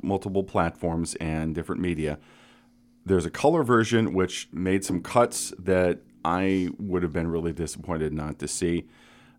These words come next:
The black and white one has everything in them,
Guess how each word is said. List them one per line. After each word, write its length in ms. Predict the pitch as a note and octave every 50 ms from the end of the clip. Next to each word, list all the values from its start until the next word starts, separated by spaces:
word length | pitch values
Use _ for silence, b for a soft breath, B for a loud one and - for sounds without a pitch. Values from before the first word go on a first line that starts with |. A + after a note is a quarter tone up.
| B -
The 120 | - -
black 340 | - F2 F2+ F#2+ G2+ - A2+
and 80 | G2
white 180 | G2 G2+ F#2 D#2
one 220 | F#2 F#2 F2+ F#2 F2+ - - - -
has 240 | E2 E2+ D#2 D2+ -
everything 440 | - F#2 F#2+ A2 G#2+ - A2+ G#2 G#2
in 180 | F#2 E2+ E2+ E2
them, 240 | E2 E2 F2+ F2+